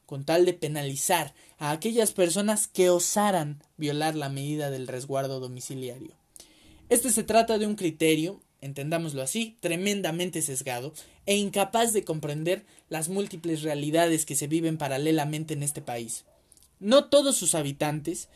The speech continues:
tienen el privilegio de quedarse en casa sin que esto repercuta gravemente en sus vidas cotidianas, que viven al día o que,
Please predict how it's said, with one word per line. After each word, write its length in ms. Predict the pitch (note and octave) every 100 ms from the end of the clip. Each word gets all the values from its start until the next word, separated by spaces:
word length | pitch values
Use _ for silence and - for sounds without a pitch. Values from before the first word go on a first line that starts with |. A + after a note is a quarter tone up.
| _
tienen 260 | - A#3 A#3
el 140 | G3+
privilegio 580 | D#3 D#3 D#3 F3 F#3 G3
de 120 | D#3+
quedarse 360 | D3 D3+ D#3+ -
en 100 | D3+
casa 440 | D3 C3+ C#3 D#3+ - - -
sin 280 | - - F#3+
que 260 | E3+ F#3+ A3
esto 300 | A#3 - G#3+
repercuta 680 | F3 C#3 D#3+ D#3 G#3 G#3+ G3
gravemente 800 | G3 A3+ G#3+ E3+ F3 E3 E3 E3
en 140 | D#3
sus 180 | C#3+ D3
vidas 300 | D3+ F#3 E3+
cotidianas, 640 | - D3 C3+ C3 B2+ C3 - - -
que 120 | - G#3+
viven 300 | B3+ C#4+ G#3+
al 140 | D#3
día 360 | E3+ F3 F#3 - _ _
o 240 | - C#4 -
que, 280 | A#3 B3+